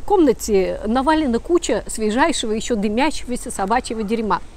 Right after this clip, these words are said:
Но эта куча была больше, чем моя собака, поэтому подозрений на мою собаку не было. Но, однако, пришлось запрет сделать для всех собак.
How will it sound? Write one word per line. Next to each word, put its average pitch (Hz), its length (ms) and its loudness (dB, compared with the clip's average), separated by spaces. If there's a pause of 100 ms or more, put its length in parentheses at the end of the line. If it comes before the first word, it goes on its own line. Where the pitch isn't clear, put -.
(720)
Но 254 100 0
эта 302 200 2
куча 359 260 0
была 247 240 4
больше, 262 300 0
чем 233 180 2
моя 226 180 2
собака, 202 460 0
поэтому 214 320 -2
подозрений 240 760 0 (200)
на 233 120 2
мою 269 240 2
собаку 254 560 0 (300)
не 294 160 8
было. 175 340 0 (320)
Но, 453 260 2
однако, 240 380 0
пришлось 294 560 -2 (1400)
запрет 254 500 0
сделать 254 300 0
для 220 160 0
всех 196 240 -4
собак. 185 480 -8